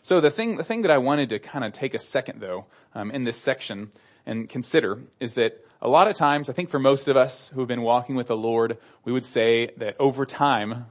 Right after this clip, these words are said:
uh, our, our Christian life and, like, as where God takes us,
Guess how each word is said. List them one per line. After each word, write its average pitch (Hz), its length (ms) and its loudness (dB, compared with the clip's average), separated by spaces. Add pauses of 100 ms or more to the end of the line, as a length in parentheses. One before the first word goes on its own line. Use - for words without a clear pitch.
uh, 98 380 -8 (460)
our, 110 540 4
our 113 80 -6
Christian 143 380 -6
life 113 360 -2 (160)
and, 104 320 -14 (240)
like, 90 240 -16
as 110 220 -6
where 120 160 -2
God 117 260 2
takes 123 300 -4
us, 147 160 -2